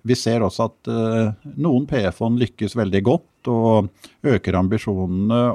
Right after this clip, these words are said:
og, og, og bredder seg ut geografisk. Samtidig så ser vi også mange P E-fond som ikke lykkes, og som forsvinner igjen.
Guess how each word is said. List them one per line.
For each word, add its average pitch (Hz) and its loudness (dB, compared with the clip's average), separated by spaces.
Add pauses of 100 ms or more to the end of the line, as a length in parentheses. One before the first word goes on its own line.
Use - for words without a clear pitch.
og, 104 0
og, 104 -2
og 104 0
bredder 92 -2
seg 87 -2
ut 98 -2
geografisk. 101 0 (400)
Samtidig 120 0
så 185 0
ser 127 -2
vi 117 2
også 120 0
mange 107 0
P 120 -2
E-fond 95 -4
som - -6
ikke - -6
lykkes, 76 -2
og 117 -2
som 127 -4
forsvinner 95 -2
igjen. 90 2